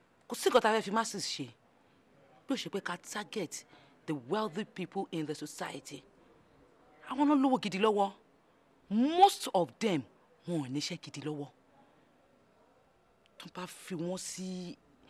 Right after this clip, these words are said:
ìdí owó níjọba, wọ́n á ṣe bó ṣe wù wọ́n. Àwa náà dẹ̀ ní ká gba tiwa. Kò dẹ̀ sí ọ̀nà méjì tá a fi lè gbà bí ó ṣe pé ká lu ọpọlọ wa.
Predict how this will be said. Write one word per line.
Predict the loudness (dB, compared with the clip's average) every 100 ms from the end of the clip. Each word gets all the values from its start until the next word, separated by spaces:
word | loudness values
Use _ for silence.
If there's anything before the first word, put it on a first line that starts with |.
| -20 _ _ _
ìdí | -8 -6 -2
owó | -2 -2 2 2 2 -6 _ _ _ _ _ _ _ _ _
níjọba, | -2 0 0 2 0 -4 _ _ _ _ _ _ _ -6
wọ́n |
á | -2
ṣe | -2 -4
bó | -6
ṣe | -6 -6
wù | -6
wọ́n. | -10 -16 _ _ _ _ _ _ _ _ _ _ _ _ _ _ -6
Àwa | 2
náà | 2
dẹ̀ | 4
ní | 0
ká | -2
gba | -4 -6
tiwa. | -2 0 0 -4 _ _ _ _ _ _ _
Kò | -2
dẹ̀ | -2
sí | -4 -2 0
ọ̀nà | 2
méjì | -2 -4 -6
tá | -6
a |
fi | -6 -4
lè | -4 -2
gbà | -4 -4 -8 -20 _ -20 _ _ _ -20 -4
bí |
ó | -4
ṣe | -2
pé | -4
ká | -4
lu | -2 -2
ọpọlọ | -4 -4 -4
wa. | -4